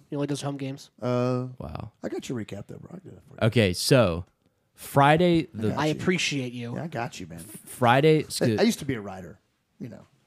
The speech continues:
Speaker 3: Friday the third.
Speaker 1: And now you just do everything.
Speaker 2: <laughs> What-, whatever anybody will let me do. Sorry, I'll
Speaker 3: Okay,
Speaker 2: do it.
Speaker 3: Friday the third, softball plays Auburn Montgomery, um, and then Saturday the fourth, softball plays Saint Leo,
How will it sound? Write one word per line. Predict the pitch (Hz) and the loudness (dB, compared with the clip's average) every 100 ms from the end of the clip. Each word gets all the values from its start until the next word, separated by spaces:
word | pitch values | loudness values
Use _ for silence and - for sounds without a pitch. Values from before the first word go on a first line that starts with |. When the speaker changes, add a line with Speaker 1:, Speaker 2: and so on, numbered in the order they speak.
| _ | _
Speaker 3:
Friday | - 123 120 139 147 | -4 2 4 4 4
the | 117 | 2
third. | 101 - 120 98 92 | 0 0 2 2 2
Speaker 1:
And | 160 | 2
now | 156 | 2
you | 147 | 2
just | 147 151 | 0 -2
do | 135 | -4
everything. | 123 110 - 113 127 _ | -4 -8 -14 -16 -18 _
Speaker 2:
<laughs> | - | -16
What-, | - 135 123 - - | -12 -10 -10 -14 4
whatever | 165 165 165 | 8 8 8
anybody | 160 151 151 | 6 8 8
will | 135 | 8
let | 127 | 4
me | 120 | 0
do. | 110 98 | -4 -6
Sorry, | - 123 95 92 _ | -2 -2 -2 -8 _
I'll | - | -2
Speaker 3:
Okay, | 120 | 0
Speaker 2:
do | 107 | 0
it. | 95 | -2
Speaker 3:
Friday | - 113 135 | 4 6 6
the | 123 | 2
third, | - 113 95 92 - - | 2 4 4 0 -4 -12
softball | - 110 104 104 98 | 0 2 2 0 0
plays | 101 98 - | 0 -2 0
Auburn | 101 101 95 | 0 0 0
Montgomery, | 95 95 95 92 90 90 _ _ _ _ - - | -2 -2 -2 -2 -2 -6 _ _ _ _ -14 -6
um, | 92 95 80 | -2 -2 0
and | 95 | -2
then | 92 | -2
Saturday | - 101 98 | 0 2 2
the | 92 | -2
fourth, | 87 98 95 87 | -4 -4 -2 -2
softball | - 87 85 90 | -4 -4 -4 -4
plays | - 87 | -4 -6
Saint | - 95 92 | -4 -4 -4
Leo, | 85 92 92 82 87 | -2 -2 -2 -4 -8